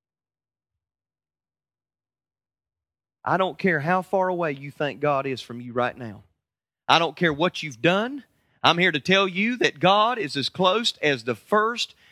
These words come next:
"Lord Jesus, help me," I, just like Peter's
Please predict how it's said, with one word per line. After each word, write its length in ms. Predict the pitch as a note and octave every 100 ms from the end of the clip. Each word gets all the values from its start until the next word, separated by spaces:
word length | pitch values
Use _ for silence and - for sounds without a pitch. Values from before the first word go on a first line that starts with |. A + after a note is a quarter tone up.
| _
"Lord 360 | C3 D#3 G3 G3
Jesus, 520 | G3+ F3+ A2+ A#2+ -
help 260 | - E3+ -
me," 260 | A#2+ G#2+ - _
I, 120 | B2 C3
just 320 | C3 D#3+ -
like 240 | E3 -
Peter's 460 | F3+ D#3+ A2 G2